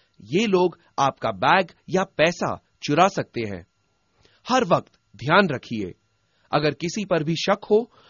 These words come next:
तो फौरन बैंक के सिक्योरिटी स्टाफ या पुलिस को खबर कीजिए। अगर आपको ऐसा कोई भी व्यक्ति दिखे जो काफी देर तक बिना किसी मतलब के बैंक के अंदर या बाहर घूम रहा हो, तो बैंक के कर्मचारी,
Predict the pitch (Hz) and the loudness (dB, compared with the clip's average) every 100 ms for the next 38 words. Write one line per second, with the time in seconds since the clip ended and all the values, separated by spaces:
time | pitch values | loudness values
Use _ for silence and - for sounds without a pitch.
0 | _ 214 - 226 254 254 131 156 220 - | _ -4 2 2 2 -2 0 2 2 -2
1 | 196 - - 147 147 151 131 - 165 202 | -6 -6 -6 -6 -6 -10 -8 -4 -4 -4
2 | _ _ 185 190 - 180 233 - 220 151 | _ _ -2 -2 -2 -6 -6 0 0 2
3 | 156 143 120 104 104 87 - _ _ _ | 0 -2 -6 -10 -10 -12 -16 _ _ _
4 | _ _ 139 139 135 135 135 120 123 120 | _ _ -2 0 2 0 -2 -2 -2 -6
5 | - 196 226 240 170 - 165 123 - 175 | 0 0 2 0 -2 -4 -6 -8 -6 -6
6 | 113 - _ _ - 202 - 202 233 262 | -6 -10 _ _ -2 -2 0 -4 -2 -6
7 | 190 160 160 165 160 _ _ 110 165 254 | 0 0 0 -4 -6 _ _ -2 0 0
8 | 254 175 208 180 127 - 175 175 135 110 | -2 -6 -8 -6 -6 -4 -4 -4 -8 -10
9 | - _ _ 110 165 196 - 170 131 151 | -12 _ _ -2 0 0 -2 -2 -2 0
10 | 165 185 131 143 117 131 147 123 156 190 | 0 0 0 0 0 0 0 -2 -2 0
11 | 143 120 113 139 98 _ _ _ - 127 | 2 0 0 -2 -4 _ _ _ -4 -4
12 | 98 151 160 151 - 113 110 139 156 208 | 0 0 0 -4 -4 -4 -2 0 0 -2